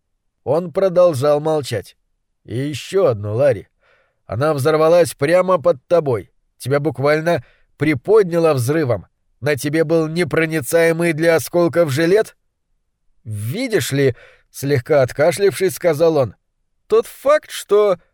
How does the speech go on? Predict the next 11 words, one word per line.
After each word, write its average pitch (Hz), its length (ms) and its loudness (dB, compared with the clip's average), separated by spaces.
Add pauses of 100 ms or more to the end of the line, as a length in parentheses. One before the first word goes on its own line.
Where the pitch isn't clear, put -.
(300)
"Оставим 175 880 0
тот 165 180 0
факт 170 380 0
в - 100 -20
покое, 170 520 2
дружище. 123 760 -8 (520)
Что 175 380 0
произошло 165 760 2
на 170 180 2
самом 139 500 0
деле?" 107 340 -6